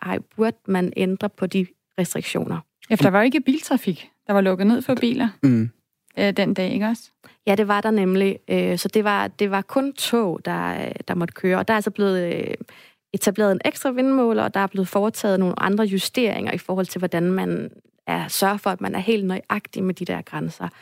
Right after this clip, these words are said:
Speaker 1: Og så er det altså, at Havarikommissionen er kommet med, øh, fire anbefalinger, og det er, at, øh, at der skal ligesom, øh, man skal undersøge mulighederne for at fastgøre lyspanelerne i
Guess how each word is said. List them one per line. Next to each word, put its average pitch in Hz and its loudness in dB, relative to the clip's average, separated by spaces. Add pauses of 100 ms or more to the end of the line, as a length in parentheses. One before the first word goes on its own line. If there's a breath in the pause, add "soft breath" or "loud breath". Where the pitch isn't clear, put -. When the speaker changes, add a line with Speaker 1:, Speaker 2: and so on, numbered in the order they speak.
(400 loud breath)
Speaker 1:
Og 202 -4
så 247 2
er 233 0
det 262 -4
altså, 196 -4
at 196 -2
Havarikommissionen 214 0
er 202 0
kommet 202 0
med, 190 0
øh, 190 -4
fire 277 0
anbefalinger, 208 -2 (460 soft breath)
og 214 0
det 233 4
er, 208 0 (120)
at, - -8 (140)
øh, - -8 (540)
at - -10
der 175 -4
skal - -2
ligesom, 185 2 (300)
øh, 82 -2 (640)
man 180 2
skal - -4
undersøge 220 2
mulighederne 214 2
for - -4
at - -4
fastgøre 196 -2
lyspanelerne 208 -2
i 180 -14